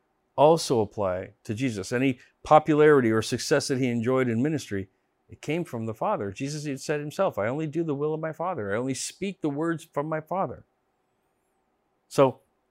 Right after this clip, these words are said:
humility stems from understanding who God is. Humility also stems from understanding that Jesus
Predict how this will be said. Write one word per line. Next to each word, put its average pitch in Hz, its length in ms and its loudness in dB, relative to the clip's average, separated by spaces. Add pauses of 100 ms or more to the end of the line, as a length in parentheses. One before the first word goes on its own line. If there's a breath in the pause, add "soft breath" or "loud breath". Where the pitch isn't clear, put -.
(560)
humility 165 400 4
stems 139 300 0
from 131 140 -2
understanding 123 420 -2
who 107 120 -6
God 98 200 -2
is. 92 140 -10
Humility 147 400 2
also 170 260 4
stems 113 280 0
from 123 140 -2
understanding 123 520 0
that 110 180 0
Jesus 131 540 -2